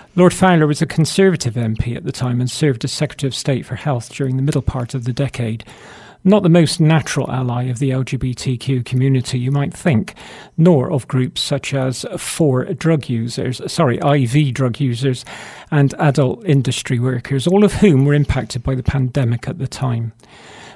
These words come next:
But Norman Fowler, in nineteen eighty-seven, working with the public health authorities of the N H S, began one of the most major peacetime health awareness campaigns in British history. Lord Fowler,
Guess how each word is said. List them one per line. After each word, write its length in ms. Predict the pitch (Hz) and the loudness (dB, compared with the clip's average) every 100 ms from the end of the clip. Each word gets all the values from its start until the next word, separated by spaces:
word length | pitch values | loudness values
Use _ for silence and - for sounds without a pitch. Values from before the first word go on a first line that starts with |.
| - | -2
But 140 | 202 | 4
Norman 280 | 196 220 202 | 6 6 6
Fowler, 440 | - 185 147 131 165 | 4 4 4 4 4
in 180 | 170 165 | 6 6
nineteen 380 | 175 160 170 160 | 6 4 2 2
eighty-seven, 720 | 151 147 - 156 110 123 151 | 2 -2 0 2 2 2 2
working 340 | 151 - 156 | 2 2 2
with 100 | 143 | 2
the 60 | 131 | 2
public 380 | - 139 131 - | 0 0 -2 -2
health 240 | 147 - | -2 -2
authorities 640 | 147 170 135 - 143 117 135 | -2 0 0 0 -4 -4 -4
of 220 | 151 - | -4 -2
the 140 | 139 | 0
N 120 | 139 | 2
H 300 | 131 123 - | 2 -2 -2
S, 240 | 160 120 - | -2 -2 -2
began 340 | 151 175 165 | 0 4 4
one 140 | 165 147 | 6 4
of 80 | |
the 60 | 143 | 4
most 300 | 135 139 - | 2 0 2
major 540 | 147 156 151 - 156 | 2 4 2 0 -4
peacetime 640 | 165 - 156 131 - 151 147 | -4 -2 -2 -2 -2 0 0
health 340 | - 151 135 | 0 0 0
awareness 400 | 165 147 139 131 | 0 0 0 -2
campaigns 600 | - 131 127 127 127 131 - - - - | -4 -4 -2 -2 -2 -4 -8 -20 -10 2
in 160 | 160 | 6
British 460 | 160 147 - 135 - | 6 4 2 -2 -2
history. 440 | 127 - - 120 - _ _ - _ - - - | -6 -6 -6 -6 -8 _ _ -20 _ -20 -8 2
Lord 160 | 175 | 2
Fowler, 500 | - 175 151 143 165 | 4 4 4 4 4